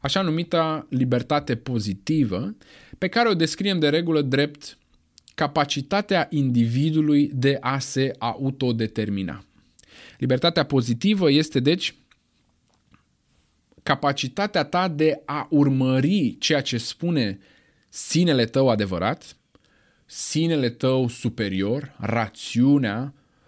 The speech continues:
um, spiritul și așa mai departe, și de a nu fi pradă, iată, uh, un tiran intern, de a nu fi pradă emoțiilor și pasiunilor și convingerilor și prejudecăților.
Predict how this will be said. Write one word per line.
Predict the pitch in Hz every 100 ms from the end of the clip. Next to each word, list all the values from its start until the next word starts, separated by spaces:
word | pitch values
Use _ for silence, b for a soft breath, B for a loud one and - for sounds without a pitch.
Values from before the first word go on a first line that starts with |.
| _
um, | 107 104 101 95 92 90 85
spiritul | - - - - 131 143 117 107 92
și | 92
așa | 123
mai | 104
departe, | 90 147 180 190 185 B B
și | - - 165
de | 156 165
a | 160 165
nu | 170 233
fi | 240 - 180
pradă, | - - 123 131 156 185
iată, | 123 110 120 175 220 - _ _ _ _ _
uh, | 127 117 110
un | 131 127
tiran | 123 123 135 131
intern, | 135 113 110 135 185 208 B B
de | 165
a | 170
nu | 202 233
fi | - 175 156
pradă | - 135 147 165 151 143 143 143 B
emoțiilor | 147 131 131 131 139 127 123 120
și | - - - - 120 120 120 120 120
pasiunilor | 143 143 - 123 127 120 117 113 104
și | - 120
convingerilor | - 127 120 98 127 123 110 110 107 101
și | 113
prejudecăților. | - 104 98 98 - 90 - - -